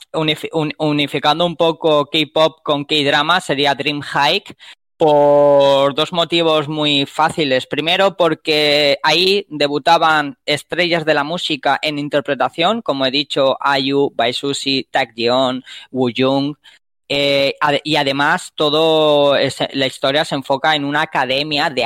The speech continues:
idols donde los entrenan para debutar como cantantes. Luego, dentro de ahí, pues, se generan relaciones, historias de amor, dramas entre ellos. Y bueno, pues creo que es un drama bastante, bastante interesante y bonito de ver.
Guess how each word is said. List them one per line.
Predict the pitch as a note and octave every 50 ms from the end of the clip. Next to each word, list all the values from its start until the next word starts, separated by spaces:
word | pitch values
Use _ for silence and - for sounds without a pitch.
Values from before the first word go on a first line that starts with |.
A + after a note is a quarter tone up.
| B2+
idols | D#3+ F#3 D3+ D3+ D3+ F#3+ A3+ C4 - - - -
donde | - - D3+ C#3+ D3 E3 F#3
los | F3 D#3+ - -
entrenan | C#3 C3+ C3 - C#3 C3+ D#3 D3 D3 D#3 F3 F3+
para | - D3+ C#3 C3 B2
debutar | B2 B2 A#2+ B2 A2+ - B2+ B2+
como | - D#3+ D#3 D3+
cantantes. | - C3+ A#2 A2+ - A#2+ B2+ B2+ A#3+ - E2+ C#2+ - - - _ _ _ _ _ - - - - _ _ _ _ _ _
Luego, | C#3+ C3 A#2 A2+ C3 B2+
dentro | B2 C3 C#3 C3 C#3+ C#3+
de | B2+ B2+
ahí, | A#2+ A2+ A#2 C3 D3+ -
pues, | C3+ A#2 -
se | G#2 G2
generan | - B2+ A2+ A2+ A2+ A#2 A#2 A2+ A2+ A2+ A#2 A2+ G#2+ - _ _
relaciones, | - B2 B2 A#2 - - - C#3+ C#3 C#3 C#3 C#3 C3+ C3 B2+ - -
historias | A2+ - - - B2+ A#2+ B2 A#2 A2+
de | A#2 G2+
amor, | A2 B2+ D3 D3+ C#3 C#3+ C#3+ C3+ A#2
dramas | B2+ B2 A#2 D3 D3+ D3 C#3+ C#3 C3 A#2+ A#2+ A#2 - - - - _ _ _ _ _ _
entre | C3 B2 A#2+ - - B2+ C3+
ellos. | C#3+ D3 C3 C#3+ C#3+ D3+ E3 - - - - - _
Y | - D3+
bueno, | D3+ C#3 C#3+ D#3+ E3+
pues | - C3 -
creo | - D3 D3 C#3
que | - C#3+
es | -
un | D3+ C3+
drama | C3 C3+ C3+ C#3 D3+ D#3+ D#3+ D#3 D3 C#3 B2+ B2
bastante, | A#2+ C3 B2+ - - - B2 B2+ C3 C#3+
bastante | C3 B2+ - - - B2+ C3+ C3+ D3
interesante | D3+ C#3 C#3 A#2+ B2 - - C3+ B2+ C3+ - D3+
y | D3+
bonito | C#3 C3 B2+ B2 A#2 - C#3+
de | C3+ C3 A2+
ver. | A#2 A#2+ A2+ - -